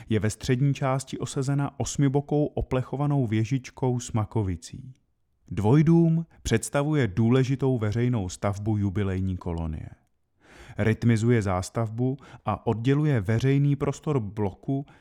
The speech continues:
mezi Závodní a Velflíkovou ulicí od bloku mezi Velflíkovou a ulicí Leteckou. Ernst Corner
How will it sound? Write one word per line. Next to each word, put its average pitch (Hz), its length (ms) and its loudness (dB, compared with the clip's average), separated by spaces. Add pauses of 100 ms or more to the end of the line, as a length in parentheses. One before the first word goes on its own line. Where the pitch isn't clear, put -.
(220)
mezi 110 340 2
Závodní 127 800 2
a - 120 -4
Velflíkovou 120 760 0
ulicí 127 720 -4 (160)
od 113 180 0
bloku 131 560 0 (160)
mezi 98 240 2
Velflíkovou 113 920 -2
a 113 100 -6
ulicí 101 440 -4
Leteckou. - 600 -12 (1700)
Ernst 160 460 2
Corner 110 640 0